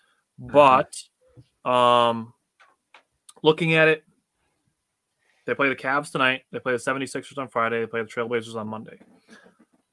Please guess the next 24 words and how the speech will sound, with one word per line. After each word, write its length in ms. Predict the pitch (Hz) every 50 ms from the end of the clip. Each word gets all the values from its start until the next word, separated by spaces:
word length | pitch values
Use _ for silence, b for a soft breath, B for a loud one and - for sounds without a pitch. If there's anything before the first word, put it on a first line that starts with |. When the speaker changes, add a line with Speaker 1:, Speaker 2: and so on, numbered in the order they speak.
| _ _ _ _ _ _ _ -
Speaker 2:
Looking 540 | 156 143 143 175 196 196 - 254 254 240 160
back 400 | - - 135 131 147 160 160 -
at 180 | 131 120 113 -
the, 180 | 127 127 123 -
specifically 680 | - - - 165 165 - - 208 208 - 196 - 180
the 80 | 147 127
last 320 | 123 127 135 135 127 - -
week, 480 | 104 104 113 127 147 175 165 - - _ _ _ - - _ -
looking 280 | 135 147 156 - 190 185
at 80 | 175 165
the 120 | 135 113
health 540 | - - - - 123 123 151 160 - - - -
of 140 | 131 120
the 80 | 120 120
Bucks, 500 | 107 - 120 98 - _ - - - - _ _ _ _ _ _ _ _ _ _ _ _ _ _ _ _ _ _ _ _ _ _
Holiday 400 | - - 123 123 131 143 156 170
missed 240 | 170 165 165 160 165
all 140 | 175 165 165
three. 400 | 165 - 131 127 127 127 120 _ _ _ _ _ _ _ _ -
Giannis 320 | 135 117 120 131 139 -
missed 200 | 160 156 151 - -
two 180 | - 147 135
of 100 | 127 123
three. 300 | - - 117 113 120 120